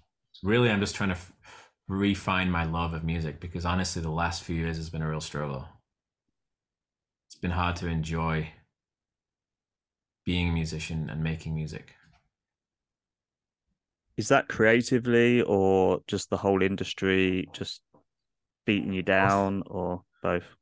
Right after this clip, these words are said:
Speaker 1: Both, 'cause I think that I'm a very purpose-driven person. And, and so I, when I sit down to write now, I wanna know what, why I'm writing it, where it's
Speaker 2: Yep.
Speaker 1: going.
Speaker 2: Yep.
Speaker 1: Is it gonna be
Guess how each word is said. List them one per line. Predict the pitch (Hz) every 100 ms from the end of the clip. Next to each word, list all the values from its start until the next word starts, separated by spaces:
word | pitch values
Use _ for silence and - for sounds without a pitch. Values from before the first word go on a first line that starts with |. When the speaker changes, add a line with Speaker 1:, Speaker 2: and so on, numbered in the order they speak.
| _ _ _
Speaker 1:
Both, | - 127 127 123
'cause | 123
I | 120
think | - 123 104
that | 110
I'm | 104 107
a |
very | 117 107
purpose-driven | - 104 92 95 107 104 95 90 87 _ _
person. | 104 101 98 123 127 123 _ _ _ _ _ _ _ _ _ _ _ _ _ -
And, | 95 90 85 -
and | 98 92
so | 104 95
I, |
when | 92 98
I | 90
sit | 87 107
down | 95 92
to | 85
write | 85 90 78
now, | 80 78
I |
wanna | 85 85
know | 85 78
what, | 82 85 82
why | 87 90
I'm | 82
writing | 78 78 80
it, | 82 -
where | 95 92
it's | -
Speaker 2:
Yep. | 95
Speaker 1:
going. | 85 80 82 _ _ _ _ _ -
Speaker 2:
Yep. | 98 -
Speaker 1:
Is | 95
it | 98
gonna | 92 87
be | 87 85 85